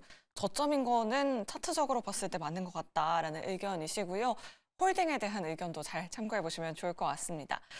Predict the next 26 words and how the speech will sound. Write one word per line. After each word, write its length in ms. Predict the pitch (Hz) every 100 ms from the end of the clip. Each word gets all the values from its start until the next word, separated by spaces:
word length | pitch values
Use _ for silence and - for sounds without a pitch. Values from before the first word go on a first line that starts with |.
| - -
아, 100 | -
다음으로 720 | 196 214 247 285 302 285 269 -
칠공사공 800 | - 415 403 381 359 226 185 330
번님의 440 | 359 330 311 269 240
문자 260 | 185 202
상담 400 | 226 226 208 208
도와드려 480 | 202 190 185 185 190
보도록 400 | 185 175 180 185
할게요. 440 | 226 220 214 190 196
오늘 300 | 175 190 202
오후장에 720 | 180 277 - 247 233 226 185
이 20 |
합병 360 | 240 - 269
철회에 340 | 269 370 392 370
대한 200 | 302 247
이슈가 320 | 175 - 220
나와서 460 | 175 151 170 262 208 - - -
두산 320 | - 226 359 320
그룹주 480 | - 254 - -
갖고 260 | - - 214
계신 320 | 208 208 214
분들이 460 | 190 190 185 190 214
정말 360 | - 196 302
많이 280 | 254 156 185
연락을 360 | 160 139 180 175
주셨습니다. 800 | - 175 175 - 175 147 165